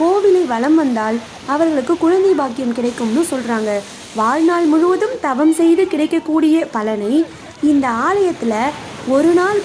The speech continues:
உபவாசம் இருந்து முருகப்பெருமானை வழிபட்டால் பெறலாம் என்று சூதமா முனிவர் சொல்லியிருக்காருங்க. நாங்க கடல்ல ரொம்ப நேரம் குளிச்சிட்டு இருந்தோங்க.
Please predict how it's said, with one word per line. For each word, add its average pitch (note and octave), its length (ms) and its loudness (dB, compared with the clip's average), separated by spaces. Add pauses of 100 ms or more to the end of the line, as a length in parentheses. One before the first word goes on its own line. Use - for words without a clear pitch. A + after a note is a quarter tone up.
உபவாசம் D4 640 0 (120)
இருந்து A3+ 320 0 (320)
முருகப்பெருமானை E4 760 2
வழிபட்டால் D4+ 600 -2 (100)
பெறலாம் C#4 600 0
என்று B3 360 0 (420)
சூதமா F#4+ 440 2
முனிவர் C#4 440 0
சொல்லியிருக்காருங்க. A#3+ 680 -4 (2000)
நாங்க D#4 220 4
கடல்ல D#4 420 4
ரொம்ப C#4 260 4
நேரம் D#4 320 2
குளிச்சிட்டு B3+ 320 -2
இருந்தோங்க. G#3 420 0